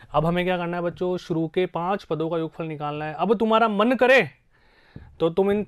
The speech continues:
पांचों को एक साथ जोड़ भी सकते हो, कोई बहुत बड़ी बात ही नहीं है।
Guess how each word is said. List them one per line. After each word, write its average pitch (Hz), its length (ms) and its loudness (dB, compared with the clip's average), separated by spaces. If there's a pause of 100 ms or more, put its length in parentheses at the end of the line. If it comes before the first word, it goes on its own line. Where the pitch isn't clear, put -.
पांचों 175 320 2
को 202 120 2
एक 180 120 2
साथ 190 180 -2
जोड़ 165 260 2
भी 175 60 0
सकते 175 280 -6
हो, 170 100 -8 (280)
कोई 147 100 -4
बहुत 147 120 -2
बड़ी 156 180 -4
बात 147 200 -8
ही 156 60 -14
नहीं 151 120 -14
है। 143 100 -18